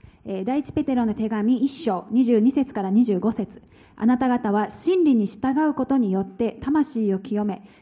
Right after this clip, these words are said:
偽りのない、えー、兄弟愛を抱くようになったのですから、互いに心から熱く愛し合いなさい。あなた方が新しく生まれたのは、朽ちる種からではなく、朽ちない種からであり、生ける、いつまでも変わることのない神の言葉によるのです。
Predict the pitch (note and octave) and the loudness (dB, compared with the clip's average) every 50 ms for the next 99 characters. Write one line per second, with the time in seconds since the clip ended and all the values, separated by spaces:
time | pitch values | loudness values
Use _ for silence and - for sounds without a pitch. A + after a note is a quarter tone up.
0 | _ - A#3 C#4 - - D#4 D#4+ E4 E4 D#4+ E4 E4 D#4 E4 F4 E4 D#4+ B3+ - | _ -8 -8 -8 -4 0 0 2 2 2 2 2 2 2 2 2 0 0 -2 -4
1 | - - _ _ F#3 F3+ - - C4 B3+ C4 C4 C4 B3+ B3+ G#3+ A3 A3+ G#3+ A#3 | -8 -20 _ _ -10 -4 0 2 2 2 2 2 0 -2 -2 -2 -2 0 0 2
2 | C4+ C#4+ - - G#3 G3+ B3+ B3+ - C#4+ C4 B3 A#3+ A3 G#3 G#3+ G#3+ - - G3 | 2 2 0 -2 -2 -4 -4 -2 0 0 2 2 2 2 0 -2 -2 -4 -4 -4
3 | F#3 F#3 F#3 F#3+ F#3 - - D#3+ D#3+ E3+ - _ _ _ _ - G#3 A3+ C#4 C4+ | -4 -4 -4 -6 -8 -8 -14 -14 -16 -16 -18 _ _ _ _ -6 -4 -2 -2 0
4 | C4+ C4+ C4 C#4 C4 - - - E4+ E4+ E4 - B3 G#3+ G3+ - - F#3 - - | 2 2 2 2 0 -2 2 4 6 6 6 4 0 -2 -4 -6 -8 -14 -14 -14
5 | - - - E4+ - - G#3+ B3 B3 - C4+ B3+ B3+ B3+ B3+ B3 C4+ A#3 - - | -16 -6 -4 -4 -4 -2 -6 -6 -4 -4 -2 -2 0 0 0 -2 -2 -4 -4 -8
6 | - - - - _ _ _ _ - A3 A#3 B3 A#3 B3+ A#3+ A#3+ A#3 - F#3+ F#3 | -14 -20 -20 -20 _ _ _ _ -2 0 0 0 0 0 -2 -2 -4 -4 -4 -4
7 | A3 - - A3 F#3 - D#4 E4 F4 E4+ E4+ - - A3 A3 A3 A#3 B3+ A#3+ A3+ | -4 -6 -6 -10 -6 -2 2 2 2 2 0 -2 -4 0 2 4 4 4 4 2
8 | A3+ G3 F3+ F3 E3+ G3 G#3 - - - _ _ _ - - - - F#4+ G4 E4 | 0 -4 -4 -2 -2 -4 -4 -6 -10 -18 _ _ _ -16 -14 -2 2 2 2 2
9 | - - - - B3 C4+ D4 D4+ - C#4 B3+ B3+ A#3+ A#3+ B3+ A3+ G3 F3+ G3+ A3 | 0 -2 -6 0 4 4 4 4 2 0 -2 0 0 0 0 0 0 0 -2 -4
10 | - - E3+ - - _ _ _ - - - - - E4 E4 F4+ F#4+ F4+ C4+ - | -4 -8 -12 -14 -18 _ _ _ -20 -20 -18 -4 0 0 2 2 2 2 0 -2
11 | - G#3+ A3 G#3+ G3+ G3 G3+ F#3 F3 F3 F3+ F#3 - - G#3+ F#3 - - - _ | 0 0 2 2 2 0 -4 -8 -8 -8 -8 -10 -8 -8 -8 -8 -8 -12 -20 _
12 | _ _ _ - A3+ - - C#4 C4+ A#3+ G#3 - - - _ - - E4+ F4 - | _ _ _ -8 -6 -2 -2 0 0 0 0 -2 -8 -20 _ -4 -2 -2 -2 0
13 | F#4 F4+ E4+ E4 D#4 D#4+ D#4+ E4 C#4+ - - - - G#3+ B3 C#4+ D4 D4 C#4+ - | 0 2 2 4 4 4 4 4 2 2 0 -4 -2 0 0 2 2 0 0 -2
14 | C#4+ C#4+ C#4+ C#4 C#4 C4+ C#4 C4 B3+ A#3 - - E4+ G#4 G#4 F#4+ F4+ F#4 F#4+ F#4 | -4 0 2 2 2 2 2 0 0 -4 -2 -2 -2 0 0 0 2 2 2 2
15 | - D4+ C#4+ D4+ D4 C4 C#4 C4+ C#4 C4 A3 A3 A3+ G#3+ F#3+ F#3 F#3 F#3 - - | 2 0 2 2 2 4 4 6 6 4 4 2 2 0 -2 -4 -6 -8 -10 -12